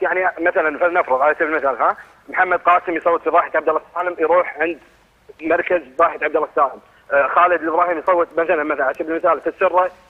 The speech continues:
يروح عند يعني مقره بالسرة. وجودنا في أمام مقار الاقتراع بشكل قانوني كوننا احنا مصوتين وناخبين تابعين لهذه المنطقة. هذه نقطة. النقطة الأخرى، ما راح يزيد التجمع عن ثلاثة عشان نحافظ على القانونية، وإحنا الآن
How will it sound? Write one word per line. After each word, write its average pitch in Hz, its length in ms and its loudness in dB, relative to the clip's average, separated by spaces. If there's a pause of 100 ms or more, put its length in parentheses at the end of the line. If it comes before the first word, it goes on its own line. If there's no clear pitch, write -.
(160)
يروح 180 200 -2 (140)
عند 160 180 -4 (600)
يعني 139 240 -2
مقره 180 320 0
بالسرة. 160 420 -4 (280)
وجودنا 160 500 0
في 226 280 -2 (180)
أمام 208 300 2
مقار 202 280 4
الاقتراع 185 520 0
بشكل 202 380 -2
قانوني 220 560 0 (120)
كوننا 196 340 0
احنا - 260 -6
مصوتين 170 500 -2
وناخبين 151 500 0
تابعين 147 360 0
لهذه 143 320 0
المنطقة. 220 460 -2 (480)
هذه 190 100 0
نقطة. 170 300 -4 (280)
النقطة 262 300 0
الأخرى، 220 360 0 (320)
ما 240 100 2
راح - 160 0
يزيد 214 240 -2
التجمع 214 440 -2
عن 208 120 2
ثلاثة 208 360 2
عشان 156 260 2
نحافظ 208 480 2
على 208 240 2
القانونية، 196 600 0
وإحنا 170 380 2
الآن 196 320 0